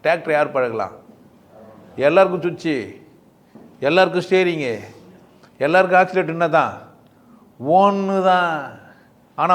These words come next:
மாடு எல்லாருக்கும், ஏன் மாட்டுக்குன்னு ஒரு அறிவு இருந்தது, அது எல்லாரும் கூட பழகாது. குதிரைக்குன்னு ஒரு அறிவு இருந்தது, அது எல்லாரும் கூடவும்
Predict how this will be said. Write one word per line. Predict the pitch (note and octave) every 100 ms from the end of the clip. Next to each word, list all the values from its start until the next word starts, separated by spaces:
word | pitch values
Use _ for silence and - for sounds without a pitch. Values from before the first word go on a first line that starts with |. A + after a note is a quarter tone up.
| E3+
மாடு | F3+ G3+ F#3
எல்லாருக்கும், | F#3 E3+ E3 B2+ G2+ - - _ _ _ - - - B2+ E3
ஏன் | G3+ F3
மாட்டுக்குன்னு | A3+ F#3+ A3 G#3 A#3
ஒரு | A3 G#3
அறிவு | A#3
இருந்தது, | G#3+ G3 D#3 A2 G2 - D3+
அது | D#3
எல்லாரும் | F3 F#3+ F3+
கூட | F3+ E3
பழகாது. | D#3+ D#3 B2+ G#2+ G#2 - - _ _ _ C#3
குதிரைக்குன்னு | G3 A#3+ A#3 A#3+ A#3
ஒரு | A3
அறிவு | A#3 A3+
இருந்தது, | G#3 F3 C3 - - -
அது | D3 F3+
எல்லாரும் | F#3 F3+ F#3
கூடவும் | F#3 E3 A2+ -